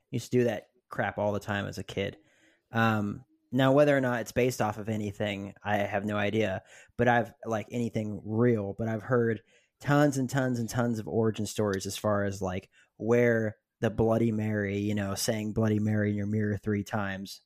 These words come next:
actually originated from. And let's just say it did come from one thing that happened one time, and then you have just this explosion of, like, all these different legends and everything like that. So, uh,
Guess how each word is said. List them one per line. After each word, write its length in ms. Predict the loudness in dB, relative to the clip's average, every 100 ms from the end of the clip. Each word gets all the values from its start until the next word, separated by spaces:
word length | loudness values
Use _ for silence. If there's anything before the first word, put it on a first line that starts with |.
| _
actually 400 | -4 -4 -2 -2
originated 580 | 0 0 -2 -4 -6 -6
from. 320 | -10 -14 -14 -20 _ _ _ _ -2
And 480 | 4 4 4 0 -4 _ _ _ _ 2
let's 240 | 2 2
just 220 | -4 -2
say 240 | 0 0 0
it 260 | -4 -4
did 280 | 2 2 2
come 240 | -2 -2 -2
from 320 | -2 -2 -6 _
one 420 | 0 2 4 2
thing 320 | 0 -2 -2 -6
that 120 | -4
happened 400 | -2 -2 -2 -2
one 240 | -2 -2
time, 440 | -2 -4 -4 -6 -10
and 120 | -6 -4
then 140 | -2
you 120 | -2
have 340 | -2 -2 -4 -8
just 320 | -10 -10 -8
this 240 | -6 -6
explosion 760 | -10 -10 -10 -4 0 0 0 -4
of, 140 | -4
like, 220 | -4 -6 -4
all 140 | -2
these 180 | -2 -4
different 340 | -8 -8 -4
legends 460 | -2 -2 -4 -6 -8
and 160 | -12 -14 _ -20 _ -2
everything 360 | 0 0 0 -2
like 200 | -4 -2
that. 320 | -2 -2 -4
So, 420 | 0 2 2 0 _ _ _ _ _
uh, 460 | 0 2 2 2 -2